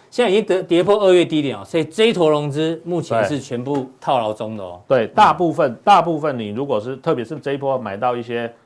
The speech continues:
Speaker 2: 呃，电子的，当然电子有少数创高，
Speaker 1: 嗯。
Speaker 2: 但是呢，
Speaker 1: 是。
Speaker 2: 多数如果你买到电子的，其实可能这一段时间相对会比较辛苦一点。
Speaker 1: 嗯哼。
Speaker 2: 哦，所以呢，重点除了说今天哦，出来的外资的这个卖超的情况之外，我觉得融资也是重点。
Speaker 1: 嗯。
Speaker 2: 因为像去年，比如说五月，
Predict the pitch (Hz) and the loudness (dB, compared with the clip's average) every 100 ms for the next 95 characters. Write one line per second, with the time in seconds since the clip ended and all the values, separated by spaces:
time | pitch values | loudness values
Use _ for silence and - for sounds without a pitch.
0 | _ 104 98 - 156 110 92 90 87 - | _ -4 -4 -4 -4 -4 -8 -10 -8 -4
1 | 156 139 170 160 110 123 127 185 120 117 | -2 -2 -4 -6 -4 -4 -4 -8 -8 -8
2 | 123 104 104 107 156 151 143 120 - 165 | -8 -6 -4 -2 -2 -2 -4 -4 -2 -2
3 | 170 143 135 131 110 98 123 - 143 107 | -2 -4 -4 -6 -8 -6 -6 -6 -10 -10
4 | 90 95 117 110 110 98 101 123 123 113 | -12 -14 -12 -12 -10 -12 -8 -6 -6 -6
5 | 110 104 110 117 120 120 110 104 98 101 | -10 -12 -10 -10 -8 -8 -8 -10 -10 -14
6 | 120 110 - 98 120 120 135 139 _ 123 | -14 -16 -16 -14 -12 -12 -14 -16 _ -2
7 | 123 180 151 131 - _ _ - 226 151 | 2 0 0 -4 -8 _ _ 2 2 4
8 | 120 104 143 156 151 151 170 165 165 160 | 0 0 0 0 0 -2 -4 -2 0 2
9 | 113 - _ _ _ - 170 160 131 127 | -2 -4 _ _ _ -8 2 2 2 0
10 | 123 185 160 139 147 135 127 117 131 127 | 0 4 4 2 -6 -4 -2 -2 -2 0
11 | 117 127 147 135 135 113 113 117 113 160 | 0 0 -4 -4 -6 -6 -10 -6 -4 -2
12 | 160 127 123 123 104 117 127 101 92 147 | -2 -2 -4 -8 -8 -8 -8 -10 -12 -6
13 | 185 202 185 - 175 113 101 110 113 139 | -2 0 -2 -2 -4 -4 -10 -12 -10 -10
14 | 113 104 139 | -10 -8 -6